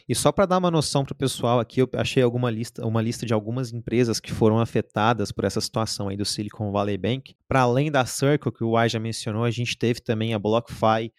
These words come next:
a gente tem a Avalanche, a gente tem a Ripple, temos a Yuga Labs e também temos a Proof, a empresa ali por trás da coleção Moonbirds, que aparentemente, ao que toda a especulação do mercado tá indicando,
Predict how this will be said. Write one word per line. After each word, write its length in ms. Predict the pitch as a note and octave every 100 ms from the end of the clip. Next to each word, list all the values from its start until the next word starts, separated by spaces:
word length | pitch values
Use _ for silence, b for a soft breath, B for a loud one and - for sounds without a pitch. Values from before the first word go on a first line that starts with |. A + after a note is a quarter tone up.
| _
a 80 | G#2
gente 260 | G2 A2+ -
tem 200 | B2+ B2
a 100 | C3
Avalanche, 640 | C#3 B2+ G#2+ A#2 A#2 -
a 40 | G#2
gente 200 | A2+ -
tem 200 | B2 A#2+
a 40 |
Ripple, 600 | G#2+ G#2+ B2 - B2 A#2+ - b _
temos 380 | D#3 F3+ F3 D#3
a 80 |
Yuga 300 | C#3+ D3 D#3+
Labs 480 | C#3+ B2+ C3+ C3 -
e 140 | D3+ D#3+
também 320 | F3 C3+ D#3
temos 360 | - D3+ D#3 C#3+
a 80 |
Proof, 540 | D3+ - B2+ D3+ - - -
a 80 | A#2
empresa 520 | B2 - C3 C#3+ B2+
ali 120 | B2+
por 220 | - F#2+
trás 340 | - A2 A#2+ -
da 80 |
coleção 640 | A2 - A2+ A2 - A2 A2+ _
Moonbirds, 720 | A#2 C3 B2+ G#2 B2 C#3+ C#3+ - _
que 140 | - C3
aparentemente, 1040 | E3 - F#3 F#3 - E3 D3+ D#3 - - -
ao 160 | B2
que 160 | - -
toda 260 | - D3+
a 20 | D#3
especulação 600 | - C#3+ C#3+ B2 - A#2+
do 80 | B2
mercado 400 | A#2+ - A#2+ A#2
tá 160 | A#2+
indicando, 560 | B2 A2+ - A#2 B2+